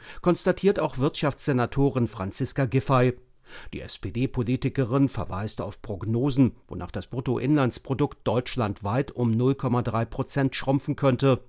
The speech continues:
Für die Hauptstadt indes geht sie von einem anderthalbprozentigen Plus aus.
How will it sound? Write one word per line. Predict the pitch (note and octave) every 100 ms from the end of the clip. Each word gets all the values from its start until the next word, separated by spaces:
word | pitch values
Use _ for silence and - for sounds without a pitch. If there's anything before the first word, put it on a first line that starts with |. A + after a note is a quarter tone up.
| _ _ - - - -
Für | C3+
die | A#2
Hauptstadt | F2+ A#2+ - - F3 F#3+
indes | F3+ D#3+ E3
geht | - A2+
sie | - A#2+
von | B2+ B2
einem | A#2 A#2+ C#3+ -
anderthalbprozentigen | C#3 E3 D3 F#2+ G#2+ G2 - A2+ - B2+ A2 - C#3+
Plus | - - F#3 -
aus. | C3 B2+ -